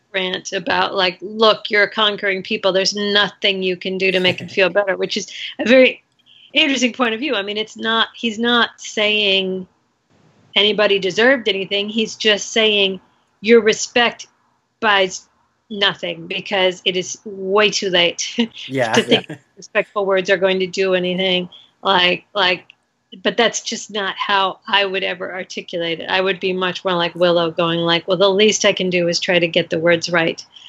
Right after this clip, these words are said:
Speaker 2: Yeah.
Speaker 1: Um, so, yeah, but it's, I, I love arguments in which everybody's got a, a, a strong point of view, you know, and, uh,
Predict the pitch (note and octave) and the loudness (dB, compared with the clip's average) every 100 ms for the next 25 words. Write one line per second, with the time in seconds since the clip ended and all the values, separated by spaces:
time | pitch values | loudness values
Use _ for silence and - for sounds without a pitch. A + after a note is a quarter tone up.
0 | - - - F#3 F#3 F#3 F3 F3 - _ | -20 -20 -4 0 2 2 0 -4 -10 _
1 | _ _ _ - - - F#3 F3+ A3+ G3 | _ _ _ -6 0 4 4 2 2 2
2 | F3 F3+ G3 G#3+ G#3 G3+ - _ _ _ | 0 -6 -4 0 0 -2 -20 _ _ _
3 | _ - G3+ G#3+ G#3 A3 A3+ A3+ A3+ A3+ | _ -2 0 0 0 0 0 -2 0 0
4 | A3+ A#3 A3 - A3 G3+ G3+ G3+ - F3+ | 0 -2 -6 -4 -2 -2 -4 -6 -6 -6
5 | F#3 F#3+ F3+ F3+ F3+ F3+ F3 - F3 F3 | -4 -2 -2 0 0 0 -2 -2 0 0
6 | F#3+ - F3+ F#3 - F#3 - G3 F3 E3+ | -2 -4 -2 -2 -2 -2 0 2 2 0
7 | F3+ E3+ E3 E3 D#3+ E3 F3+ E3+ E3 F3 | -2 -2 -2 0 0 0 0 -2 -4 -6
8 | F#3 F3 E3+ F3 F#3 E3+ E3 | -4 -4 -4 -2 0 2 0